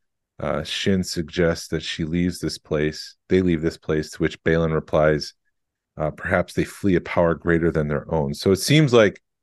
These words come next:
Shin is a little uneasy with this planet. There's something weird that's going on. Is Balin looking for that power that he's sensing here, the greater power that's, that's there?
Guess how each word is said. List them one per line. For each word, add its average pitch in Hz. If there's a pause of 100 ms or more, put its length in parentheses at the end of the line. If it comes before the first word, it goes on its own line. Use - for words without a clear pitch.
(160)
Shin 117 (200)
is 95
a 92
little 110
uneasy 107
with 120
this 131
planet. 131
There's -
something 107
weird 95
that's 101
going 113
on. 110 (640)
Is 90 (920)
Balin 107
looking 107
for 113
that 104
power 113
that 104
he's 110
sensing 110
here, 110
the 95
greater 90
power 104
that's, 104
that's -
there? 98